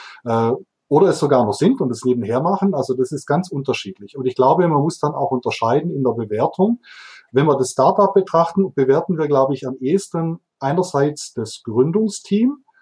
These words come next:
und andererseits aber das Potenzial, das in Kombination mit der Idee, also der Innovation, dem möglichen Produkt hier vorliegt.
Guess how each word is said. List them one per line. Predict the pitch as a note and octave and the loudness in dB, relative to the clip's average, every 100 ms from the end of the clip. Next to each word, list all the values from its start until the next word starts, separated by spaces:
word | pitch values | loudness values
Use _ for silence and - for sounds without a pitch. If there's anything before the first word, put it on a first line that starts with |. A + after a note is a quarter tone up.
| _ _ | _ _
und | C#3 C#3 | -2 0
andererseits | C#3+ E3+ G#3+ F#3+ F3+ D#3+ D#3+ | 2 4 4 4 2 0 0
aber | D3 C3+ C3 | -2 0 0
das | B2 - | -2 -10
Potenzial, | - - C#3+ C3+ D3 D3+ D3 G2+ F#2+ | -8 -2 -2 -2 0 2 2 2 -2
das | B2 A#2+ | -6 -8
in | A#2+ | -10
Kombination | - C3+ B2+ A#2+ A#2 - F#3+ F#3+ | -6 -2 -2 -2 -4 2 2 4
mit | D3 - | 0 -4
der | B2 B2+ | -4 -4
Idee, | A#2+ B2+ D#3+ | -4 -2 -2
also | D3 G#2+ | -2 -4
der | A2+ | -6
Innovation, | C#3+ D3+ B2+ A2+ - C#3+ D#3+ D#3+ | -6 -2 -2 -2 2 2 2 2
dem | B2+ | 2
möglichen | A2+ B2 B2+ A#2 | 2 2 0 -6
Produkt | A2 C#3 C#3+ | -8 -6 -8
hier | - B2 A#2 B2 | -2 0 0 -2
vorliegt. | - A2+ G2+ - _ | -4 -4 -4 -8 _